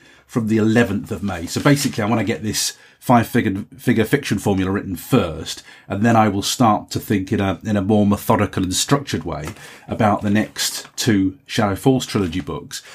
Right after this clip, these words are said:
But it's interesting that as I've, I have begun to think about it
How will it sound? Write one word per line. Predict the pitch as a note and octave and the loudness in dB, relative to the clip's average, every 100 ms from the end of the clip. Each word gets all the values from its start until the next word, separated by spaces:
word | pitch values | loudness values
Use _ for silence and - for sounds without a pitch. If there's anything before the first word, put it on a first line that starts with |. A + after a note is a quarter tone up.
| - - | -20 -2
But | C3+ | 2
it's | C#3+ | 4
interesting | - G3 - C3 - A2+ | 4 2 2 0 0 -2
that | A2 | 0
as | A#2+ - | 0 4
I've, | D#3 D3 - | 4 2 -2
I | B2 B2+ | -2 2
have | E3+ D3 - | 2 0 -4
begun | C#3 D3 | 2 2
to | - | 2
think | A#2+ D#3+ D3+ | 0 0 2
about | C#3+ G#2 E2 - | 0 0 -2 -8
it | - | -12